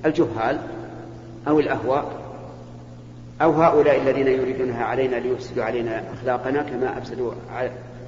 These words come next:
على كثير من الأمم؟ أنا لا أدري. الواجب على طلبة العلم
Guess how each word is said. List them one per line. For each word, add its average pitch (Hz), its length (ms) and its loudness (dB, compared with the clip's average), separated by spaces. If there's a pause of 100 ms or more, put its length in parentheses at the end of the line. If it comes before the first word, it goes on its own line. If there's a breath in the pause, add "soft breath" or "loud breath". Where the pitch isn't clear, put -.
على 127 200 -2
كثير 131 300 -2
من 123 60 -2
الأمم؟ 123 360 0 (1900)
أنا 120 120 -6
لا 139 220 -6
أدري. - 160 -12 (760)
الواجب 151 500 2
على 123 240 0
طلبة 143 300 2
العلم 131 260 -2